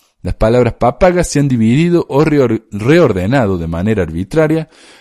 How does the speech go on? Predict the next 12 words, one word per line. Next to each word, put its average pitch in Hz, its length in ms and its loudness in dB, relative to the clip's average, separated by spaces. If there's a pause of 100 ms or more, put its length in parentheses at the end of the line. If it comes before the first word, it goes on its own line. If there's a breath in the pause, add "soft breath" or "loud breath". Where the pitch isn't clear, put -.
La 135 180 2
traducción 113 680 0
libre 135 340 2
que - 140 -12
figura 107 420 0
en 92 80 -2
la 78 80 -6
fuente 127 400 -2
utilizada 90 720 -4
ha 123 140 -4
sido 120 480 -2 (280)
ignorada 123 760 -4